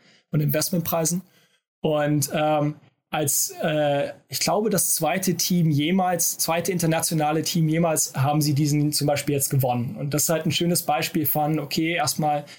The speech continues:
W-H-U-Co-Founder, ähm,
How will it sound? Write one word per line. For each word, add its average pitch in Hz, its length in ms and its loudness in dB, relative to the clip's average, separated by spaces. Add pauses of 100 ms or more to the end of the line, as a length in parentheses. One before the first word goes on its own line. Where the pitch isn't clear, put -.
(300)
W-H-U-Co-Founder, 151 1400 0 (480)
ähm, 139 640 2